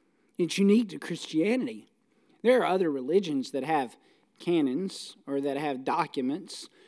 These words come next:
but they didn't get there the way that our canon got there. What's fascinating is that when you compare from Genesis to Revelation, the major themes and the major story of Scripture,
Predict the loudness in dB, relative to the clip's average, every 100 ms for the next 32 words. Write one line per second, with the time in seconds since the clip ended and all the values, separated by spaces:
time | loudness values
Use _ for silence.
0 | _ -4 4 6 6 4 0 6 6 8
1 | 6 6 6 6 6 8 6 4 -2 -6
2 | -2 -2 -2 -2 -2 -2 -6 -12 -14 -16
3 | -18 _ _ -10 -4 -2 2 4 4 4
4 | 0 2 0 -2 -4 _ _ _ _ _
5 | _ -6 -4 0 2 4 4 2 0 4
6 | 6 6 4 0 0 2 0 -4 -8 -2
7 | 0 0 0 0 0 -2 -4 -6 -20 -2
8 | 2 4 8 8 8 4 2 2 -2 0
9 | 4 6 8 6 2 0 2 4 2 2
10 | -2 -4 -2 2 4 6 4 2 0 -2
11 | -2 -2 -2 0 0